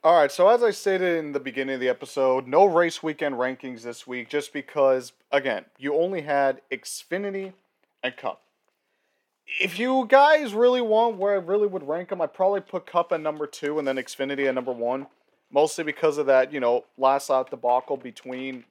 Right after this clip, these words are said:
John Hunter Nemechek and Ty Gibbs, because it was the most exciting moment of the weekend, honestly. But having two races, especially two on, you know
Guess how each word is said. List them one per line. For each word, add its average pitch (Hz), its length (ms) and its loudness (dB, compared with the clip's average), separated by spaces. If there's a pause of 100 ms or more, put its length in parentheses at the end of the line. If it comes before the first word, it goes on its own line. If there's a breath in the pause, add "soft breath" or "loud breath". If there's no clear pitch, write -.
(140)
John 135 220 -2
Hunter 135 160 -10
Nemechek 131 420 -10
and 135 80 -14
Ty 131 200 -2
Gibbs, 131 340 -10 (360)
because 185 240 0
it 170 40 2
was 160 120 2
the 160 60 -8
most 151 180 -4
exciting 139 380 -2
moment 139 260 -4
of 120 80 -8
the 120 80 -14
weekend, 123 360 -6
honestly. 135 460 -6 (500)
But 160 280 6 (260)
having 190 300 2
two 190 240 -6
races, 147 640 0 (240)
especially 160 400 -2
two 160 440 -2 (540)
on, 151 360 2
you 165 100 -10
know 135 200 -2